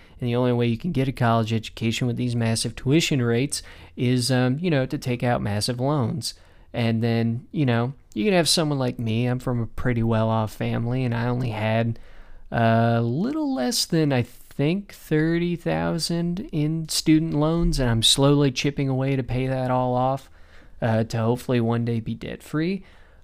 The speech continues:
Um, but there are people who have massive loans. They have hundreds of thousands of dollars worth of loans. And I think, um, I think the market for, uh, student loans, uh, is, like, one point six trillion right now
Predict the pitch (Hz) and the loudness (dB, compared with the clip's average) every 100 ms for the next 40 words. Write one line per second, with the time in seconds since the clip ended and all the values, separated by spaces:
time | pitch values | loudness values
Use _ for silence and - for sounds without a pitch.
0 | - 117 120 123 147 190 120 120 135 143 | -4 0 2 0 -2 -4 -4 0 2 2
1 | 143 143 156 165 151 147 170 208 143 156 | 2 2 2 2 2 0 -2 -4 -4 -2
2 | 139 139 190 - 120 - 67 85 85 120 | 0 0 0 -2 -4 -6 -8 -10 -6 -2
3 | 127 113 131 185 156 113 113 110 113 110 | -2 -2 -2 0 -2 -4 -6 -4 -4 -4
4 | 113 107 113 110 107 107 107 110 107 110 | -4 -4 -2 -2 -2 -2 -4 -4 -4 -4
5 | 110 107 110 110 - - - - - 123 | -4 -2 -2 -4 -8 -18 -20 -8 -2 -2
6 | 120 131 120 131 117 117 131 196 131 143 | 0 -2 0 2 2 2 -2 -4 -4 -2
7 | 139 113 104 123 139 127 - - 117 113 | -2 -2 0 0 0 -6 -6 0 2 2
8 | 117 - - - - _ - _ _ _ | -2 -6 -20 -20 -20 _ -20 _ _ _
9 | _ - 120 107 - 135 120 120 110 113 | _ -2 0 0 2 2 2 0 0 0
10 | 117 117 - - _ - 131 110 110 113 | 0 -2 -6 -10 _ -8 -4 -2 0 -2
11 | - - 104 107 104 - - 131 117 117 | -4 -6 -6 -4 -2 -4 -6 -10 -4 -2
12 | 120 123 120 120 113 - - 127 131 135 | 0 0 0 -2 -6 -6 0 2 2 2
13 | 131 135 151 135 139 139 | 2 0 0 0 0 -2